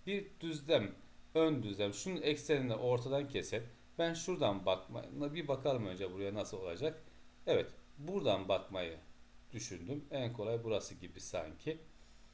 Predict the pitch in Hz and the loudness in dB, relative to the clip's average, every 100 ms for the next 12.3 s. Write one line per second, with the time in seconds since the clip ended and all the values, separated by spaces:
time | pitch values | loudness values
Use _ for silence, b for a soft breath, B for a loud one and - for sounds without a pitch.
0 | b b b b - 117 98 92 92 90 | b b b b -10 0 4 4 2 0
1 | 90 87 - - - - - - - 180 | -2 -6 -10 -12 -12 -14 -12 -10 -4 0
2 | 185 135 120 107 - 92 - - 90 85 | 2 2 0 0 -2 -8 -8 -8 -4 -4
3 | 82 80 - - 135 180 120 160 185 - | -2 -4 -4 -2 4 6 6 2 -2 -12
4 | - - - - - - - - - - | -20 -20 -20 -20 -20 -20 -16 -10 -4 -2
5 | 208 151 143 160 160 - 147 147 160 156 | 2 0 4 4 4 4 2 6 4 4
6 | 123 95 - - 151 - 85 123 - - | 2 2 0 2 2 4 -2 -2 -10 -16
7 | - - 135 127 123 120 147 135 - - | -14 -6 -6 -2 -2 4 4 4 -2 -4
8 | - - 98 151 - - - - b b | -8 -6 -4 -4 -8 -14 -20 -20 b b
9 | b b - 110 101 95 98 95 98 113 | b b -8 0 4 4 2 0 -2 0
10 | 160 170 175 180 139 107 92 90 92 143 | 0 0 -2 -2 -2 -4 0 0 0 -2
11 | 139 98 151 - - - - - - 90 | 2 2 2 -4 -8 -8 -6 -6 -4 -4
12 | - - 82 | -4 -10 -8